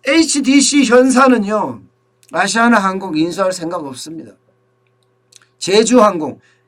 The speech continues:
애경 최영석 부회장을 만나, 부회장을 만난 거는요. 제주항공이 본사입니다.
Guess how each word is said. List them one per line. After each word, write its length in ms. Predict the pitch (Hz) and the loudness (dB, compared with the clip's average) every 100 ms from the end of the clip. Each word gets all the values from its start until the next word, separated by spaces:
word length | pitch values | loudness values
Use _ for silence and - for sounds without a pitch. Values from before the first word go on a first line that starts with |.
| _ | _
애경 500 | 226 240 277 277 254 | -2 2 4 6 4
최영석 500 | - 202 226 254 247 | 0 0 2 2 2
부회장을 560 | 190 202 208 208 190 185 | 0 -2 0 0 0 -6
만나, 340 | 180 208 196 | -4 -2 -4
부회장을 560 | 190 180 208 208 196 170 | -4 -2 -2 0 -2 -2
만난 360 | 175 208 190 165 | -6 -4 -4 -4
거는요. 580 | 151 139 151 175 123 - _ _ | -6 -4 -6 -6 -12 -18 _ _
제주항공이 920 | - 190 214 226 196 180 165 165 143 - _ _ | -8 -4 -4 -2 -2 -2 -6 -6 -8 -14 _ _
본사입니다. 580 | 160 170 190 160 131 | -10 -4 -4 -6 -12